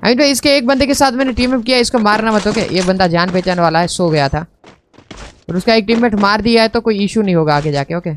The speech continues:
समझो बात को। आ जा भाई, आ जा, आ जा, आ जा। इसने यार गोली ना चलाए बस ये चिमकांडी यार, वरना मैं गया, रास्ते में ही मर जाऊंगा। चलो, बच गया।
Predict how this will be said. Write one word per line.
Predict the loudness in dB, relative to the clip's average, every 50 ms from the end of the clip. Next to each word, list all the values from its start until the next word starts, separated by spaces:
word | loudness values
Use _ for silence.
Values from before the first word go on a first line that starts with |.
| -10 -12 -12 -12 -14 -16 _ _ _ -12
समझो | -10 -6 -4 -4 -2
बात | -2 -2 -4 -6
को। | -8 -14 -16 -18 _ _ _ _ _ _ _ _ _ _ _ _ _ _ _ -18 -16 -16 -18 -20 -20 -12 -6 -2
आ | 0 0
जा | 2 2 2
भाई, | 2 2
आ | 2
जा, | 2 2 0
आ | 0
जा, | 0 -2 -2
आ | -4
जा। | -4 -8 -10 -14 -20 _ _ -20 -20 _ _ _ -20 -20 -20 -20 -20 -20 -20 -20 -20 _ _ _ _ _ _ _ _ _ _ _ _ _ _ _ _ _ _ _ _ _ _ _ -6
इसने | -2 0 2 2 2
यार | 2 2 0
गोली | 2 4 4 4 4 4
ना | 2 2 2
चलाए | 0 0 0 0 2 2
बस | 2 0 0 0
ये | -2
चिमकांडी | -2 -4 -2 -2 -2 -2 0 -2
यार, | -2 -2 -4 -6 -12 -16 -20 _ _ _ 0
वरना | 0 2 2 2 2
मैं | 2 2
गया, | 4 2 2
रास्ते | 2 2 0 0 -2 -2 0
में | 0 0
ही | 0
मर | 2 2
जाऊंगा। | 2 2 2 2 0 -2 -2 -2 0
चलो, | 0 2 2
बच | 2 0 0
गया। | 0 0 0 0